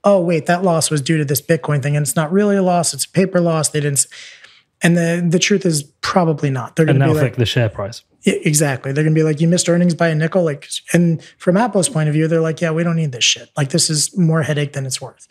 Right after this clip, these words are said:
Speaker 1: So props to Elon for having the balls to, to do it and, and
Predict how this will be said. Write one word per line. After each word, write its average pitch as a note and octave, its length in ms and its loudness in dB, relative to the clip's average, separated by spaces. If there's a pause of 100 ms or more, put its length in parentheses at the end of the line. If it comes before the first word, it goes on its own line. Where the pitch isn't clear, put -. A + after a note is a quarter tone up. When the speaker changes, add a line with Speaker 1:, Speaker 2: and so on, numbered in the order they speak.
(280)
Speaker 1:
So - 160 2
props G3+ 380 0
to G3+ 200 2
Elon E3 260 2
for D#3 120 -2
having D#3 300 2
the D3 80 0
balls D3+ 400 0
to, C#3 320 -4 (100)
to D3+ 100 -4
do D3+ 280 0
it D3 160 -2
and, C3+ 360 -8
and C#3 340 -6